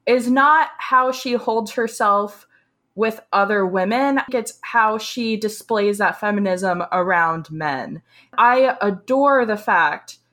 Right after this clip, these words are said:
that this is an all-female cast. That's so progressive and so necessary. But on the other hand,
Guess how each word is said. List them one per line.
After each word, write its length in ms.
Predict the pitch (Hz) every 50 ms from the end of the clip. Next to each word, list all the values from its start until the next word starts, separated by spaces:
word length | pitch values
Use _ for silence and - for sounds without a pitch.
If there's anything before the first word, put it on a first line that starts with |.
| _ _ -
that 240 | 190 214 196 196
this 180 | 240 233 226 -
is 180 | 226 202 196 202
an 140 | 196 202
all-female 800 | - - - 202 196 190 196 196 - - 214 208 202 180 170 170
cast. 360 | 170 - 202 170 160 160 170 -
That's 260 | 196 190 190 - -
so 200 | - 202 196 190
progressive 640 | 190 - 208 196 190 180 175 175 - 196 180 175 180
and 140 | 175 175
so 200 | - - 196 180
necessary. 920 | 175 175 160 160 - - 233 - - 262 262 269 269 277 285 294 302 311 302 - _ - - _ _ _
But 120 | - 269 285
on 160 | 285 277 269
the 120 | 262 269
other 240 | 311 359 - 440 415
hand, 540 | - 339 302 269 262 254 254 254 254 262 254